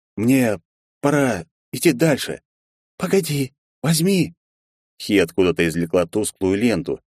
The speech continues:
которая раньше была красной, и протянула ее мне. «Это Тун подарил мне в день нашей первой встречи. Возьми», — повторила она.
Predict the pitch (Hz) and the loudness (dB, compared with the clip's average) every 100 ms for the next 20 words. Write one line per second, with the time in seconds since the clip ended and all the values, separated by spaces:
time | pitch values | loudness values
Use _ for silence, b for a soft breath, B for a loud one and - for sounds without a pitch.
0 | _ _ 127 139 131 113 113 101 98 110 | _ _ -4 0 0 2 -2 -4 -4 -4
1 | - 131 95 - 71 - _ 127 - 127 | -2 -2 -2 -4 -10 -12 _ -8 -4 0
2 | 131 131 120 113 120 101 80 71 _ _ | 2 4 2 2 0 0 -2 -4 _ _
3 | _ _ _ _ 170 180 180 165 170 _ | _ _ _ _ -2 0 0 -2 -4 _
4 | _ _ _ 202 196 160 139 151 170 160 | _ _ _ 0 0 2 2 2 2 2
5 | 156 147 185 165 165 165 165 170 170 170 | 2 -2 -2 0 0 0 -2 0 0 0
6 | 165 170 170 165 92 - _ _ _ - | -2 0 0 0 -6 -12 _ _ _ -2
7 | 170 165 196 170 - _ _ - 71 - | 0 0 0 0 -4 _ _ -6 -2 0
8 | 87 82 82 80 67 | 2 4 2 0 -4